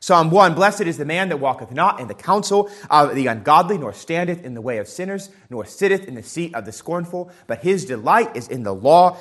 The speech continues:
of the Lord, and in his law doth he meditate day and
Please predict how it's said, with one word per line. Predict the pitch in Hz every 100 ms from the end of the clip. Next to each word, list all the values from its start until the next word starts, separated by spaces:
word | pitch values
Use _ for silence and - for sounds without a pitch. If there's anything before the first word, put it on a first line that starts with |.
| -
of | 127 120 87
the | 107
Lord, | 101 165 226 226
and | 110
in | 117 175
his | 156 131
law | 127 147 151
doth | 135
he | 120
meditate | 113 143 135 135 113 110 _ -
day | 131 131 135 131 -
and | 123 113 110